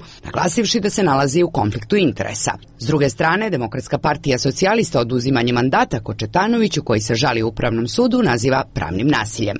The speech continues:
Kriza oko formiranja vlasti u tom gradu se nastavlja, pa S N P optužuje bivšu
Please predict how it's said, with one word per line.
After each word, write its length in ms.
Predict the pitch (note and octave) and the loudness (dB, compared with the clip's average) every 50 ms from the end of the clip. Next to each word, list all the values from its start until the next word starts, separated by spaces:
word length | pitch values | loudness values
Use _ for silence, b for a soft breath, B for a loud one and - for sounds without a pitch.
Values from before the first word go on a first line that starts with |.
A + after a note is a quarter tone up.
| - - - | -8 -12 -6
Kriza 360 | - D#3+ E3+ E3 D#3+ E3+ C#3+ | -2 0 2 2 2 2 0
oko 160 | C3+ - D3+ C#3 | 0 0 -2 -2
formiranja 520 | - C#3+ C#3 B2+ C#3+ C#3 C#3+ C3 B2+ B2+ | 0 0 0 0 0 0 0 0 0 0
vlasti 340 | B2 C#3 C#3 C#3 - - C3 | 0 0 0 -2 -2 -2 -2
u 60 | A2 | -2
tom 180 | A2 D3 C3+ A#2 | 0 0 0 0
gradu 260 | G#2+ B2+ C3 C3 B2 | 0 -2 -2 -2 -2
se 160 | A2+ - A2+ | -4 -2 0
nastavlja, 520 | G#2 B2 D#3+ F3+ - - A#3+ A#3 B3 A3 - - | 0 2 0 0 0 -2 -2 0 0 0 0 0
pa 160 | - A#2 G#2 G2 - - C3+ C3 | -2 -2 -2 -2 0 0 0 0
S 120 | - - | 0 0
N 100 | B2 A2 G#2+ | -2 -2 0
P 120 | G3+ G#3 | 2 2
optužuje 460 | G2 - - - C#3 A#2+ A2 C3+ B2 | 2 2 0 0 -2 0 2 0 0
bivšu 340 | A2 C3 G#3+ A#3 - - - | 2 2 0 0 0 -2 -2